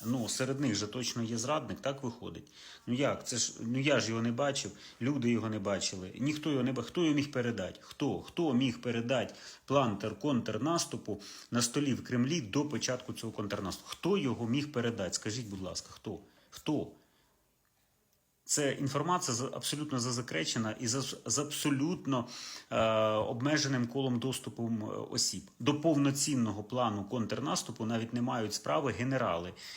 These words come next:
які командують різними відді-, е, у, у, у, різними, е, участками фронту.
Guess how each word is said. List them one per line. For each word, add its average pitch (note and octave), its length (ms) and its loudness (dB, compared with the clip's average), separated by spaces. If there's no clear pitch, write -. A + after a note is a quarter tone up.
які B2 240 0
командують A#2 640 0
різними A#2 800 2
відді-, A#2 400 -2
е, A2 380 0
у, G#2+ 100 -2
у, A#2 580 -2
у, A#2+ 360 -2
різними, A#2+ 680 2
е, G#2 340 2
участками A#2+ 580 2
фронту. G2 500 -4